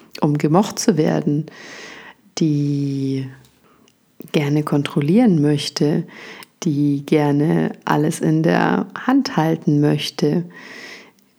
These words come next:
die Recht haben möchte, die Autoritäten prinzipiell hinterfragt,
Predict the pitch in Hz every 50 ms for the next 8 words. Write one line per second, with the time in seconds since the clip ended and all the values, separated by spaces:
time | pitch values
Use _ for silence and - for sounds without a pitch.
0 | _ - 175 160 151 151 147 147 147 147 147 151 151 - - - - - 254 247
1 | - - - - 156 143 139 139 139 135 139 139 135 131 131 - - - 147 139
2 | 135 135 139 139 - - - - - - - - - _ _ _ _ _ _ _
3 | _ _ _ _ - _ - - - _ _ _ _ _ _ - _ _ _ _
4 | - - 170 160 156 156 151 151 147 147 147 156 - - - 151 147 143 - -
5 | 151 147 151 147 - - 151 147 147 - 151 143 143 139 - - - 233 247 240
6 | 247 - 175 160 170 - 147 143 143 143 147 135 147 143 143 143 - - 143 139
7 | 139 143 139 135 135 - - - - - -